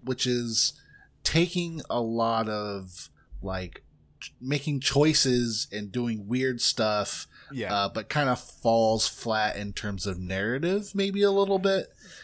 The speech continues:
Speaker 2: Yeah,
Speaker 1: Um,
Speaker 2: like, if, if you've got people over and you're gonna watch a Cage film, are you intending to go, "Let's watch a genuinely wonderful, thought-provoking, uh, exciting, engaging movie,"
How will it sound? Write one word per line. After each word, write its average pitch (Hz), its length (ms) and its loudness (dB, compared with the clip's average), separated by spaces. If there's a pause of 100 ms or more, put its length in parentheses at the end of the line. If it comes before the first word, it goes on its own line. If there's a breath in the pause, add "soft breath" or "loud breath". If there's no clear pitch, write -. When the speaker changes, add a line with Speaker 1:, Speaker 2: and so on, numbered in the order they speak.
(160 loud breath)
Speaker 2:
Yeah, 160 280 2
Speaker 1:
Um, 123 100 2 (180)
Speaker 2:
like, 160 40 -6
if, 190 140 4 (280)
if 214 200 0
you've 226 120 -12
got - 220 0
people 180 340 -2
over 135 340 0
and 98 100 -6
you're 107 100 -6
gonna 113 140 -4
watch 110 280 -6
a 104 40 -12
Cage 107 340 -4
film, 78 320 -12 (320 loud breath)
are 202 280 0
you 190 260 -2
intending 147 560 -4
to - 80 -16
go, 120 240 -2 (100)
"Let's 190 340 -4
watch 123 260 -6
a 120 80 -4
genuinely 135 680 0
wonderful, 120 720 -4
thought-provoking, 110 1040 -6 (180)
uh, 107 440 -6
exciting, 113 640 -8
engaging 110 500 -4
movie," 95 440 -10